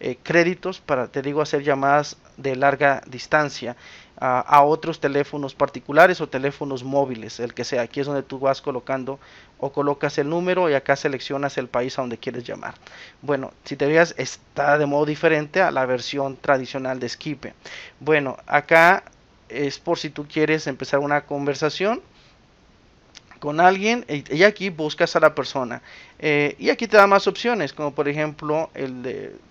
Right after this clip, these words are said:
configurarlo. Disculpa que esto está en inglés, ¿no? Eh, pero como estoy en Estados Unidos, bueno, pues,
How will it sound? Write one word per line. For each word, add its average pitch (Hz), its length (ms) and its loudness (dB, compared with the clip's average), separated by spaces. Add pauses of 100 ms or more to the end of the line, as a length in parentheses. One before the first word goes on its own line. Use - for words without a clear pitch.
(160)
configurarlo. 156 640 4
Disculpa 156 360 -4
que 160 80 -4
esto 151 120 -10
está 165 160 4
en 165 80 2
inglés, 170 360 2
¿no? 175 200 -2 (500)
Eh, 135 260 -6 (760)
pero 104 280 -6
como 139 200 -10
estoy 160 260 -4
en 165 60 -2
Estados 170 440 4
Unidos, 185 340 -4
bueno, 160 240 -4
pues, 135 320 -10